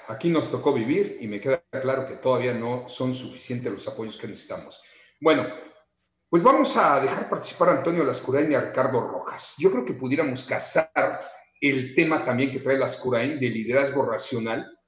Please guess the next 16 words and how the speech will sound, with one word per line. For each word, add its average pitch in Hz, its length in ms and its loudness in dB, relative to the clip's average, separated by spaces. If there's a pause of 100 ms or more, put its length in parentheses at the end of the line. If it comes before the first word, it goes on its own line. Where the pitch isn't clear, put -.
(280)
enfocado 113 440 -4
a 98 100 -4
todo 123 140 -2
empresa 120 340 -8
con 107 300 -8
gobiernos, 120 440 -2 (300)
como 151 260 4
también 165 380 2 (320)
quién 247 340 4
estoy - 440 4
siendo 170 420 0
ante 143 280 0
esta 123 280 -2
crisis. 123 460 -6
Ricardo 151 360 2
Rojas. - 720 -6